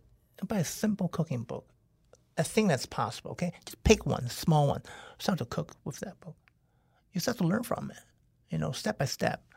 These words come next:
I mean, really, just, just, just go try, you know. And, um, there's a Chinese saying that the, the journey's gotta start off the first step. Not a thousand journey, you gotta first,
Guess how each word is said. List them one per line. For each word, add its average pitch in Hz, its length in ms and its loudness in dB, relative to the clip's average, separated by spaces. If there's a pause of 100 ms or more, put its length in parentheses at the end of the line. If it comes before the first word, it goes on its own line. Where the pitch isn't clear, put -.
(500)
I 175 40 2
mean, 151 180 4
really, 151 300 4
just, 156 220 -6 (160)
just, - 300 -4 (180)
just - 260 -16
go 196 120 2
try, - 540 2
you - 80 0
know. - 340 -4 (260)
And, 156 300 0 (960)
um, 151 520 -4 (180)
there's 175 220 -2
a 175 140 -4
Chinese 196 440 0
saying 143 320 2
that - 140 -2
the, - 400 -8 (960)
the 156 80 -4
journey's 147 520 2 (280)
gotta 135 200 -2
start 135 260 -2
off 123 160 -8
the 131 60 -8
first 120 340 -2
step. - 320 -2 (960)
Not 156 140 -2
a 135 80 -2
thousand 135 500 0
journey, 120 300 2
you 131 60 -6
gotta 123 200 -2
first, - 360 -14